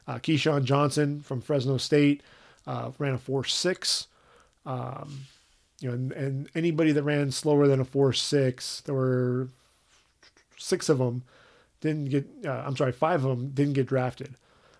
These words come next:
Um, you know, you did have Arcega Whiteside run a four four nine, uh, at his pro day at six two, two twenty-five. Hard to argue with that. Um, you know, Jalen Hurd ended up getting drafted despite, you know, at six five, two twenty-six, despite running, you know, four six six,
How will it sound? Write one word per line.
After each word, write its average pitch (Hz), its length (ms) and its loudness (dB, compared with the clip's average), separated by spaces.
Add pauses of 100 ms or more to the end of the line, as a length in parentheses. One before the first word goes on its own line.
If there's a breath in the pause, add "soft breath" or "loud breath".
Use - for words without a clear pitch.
(120 soft breath)
Um, 117 420 -10
you 139 100 -2
know, 131 60 0
you 120 140 0
did 151 180 4
have 139 200 4
Arcega 139 400 4
Whiteside 135 500 2
run 135 140 0
a 120 40 -4
four 139 220 2
four 139 260 2
nine, 131 560 2 (460 soft breath)
uh, 127 180 -8
at 110 80 -6
his 139 220 4
pro 143 260 4
day 135 380 6
at 170 160 -6
six - 220 -2
two, 143 180 4
two 143 160 0
twenty-five. 135 760 0 (260 soft breath)
Hard 151 380 4
to 151 80 -2
argue 139 380 4
with 127 200 0
that. 131 380 0 (460 soft breath)
Um, 117 280 -8
you 131 100 -6
know, 117 40 -4
Jalen 165 380 2
Hurd 147 560 4
ended 143 200 0
up 143 120 0
getting 139 240 2
drafted 139 480 2
despite, 143 420 0
you 143 60 -2
know, 139 40 0
at - 100 -4
six 143 140 -6
five, 147 220 0
two 143 140 -2
twenty-six, 143 400 -4
despite 175 280 -8
running, 147 320 -2
you 139 120 -6
know, 120 80 -2
four 147 260 -4
six - 320 -6
six, - 560 0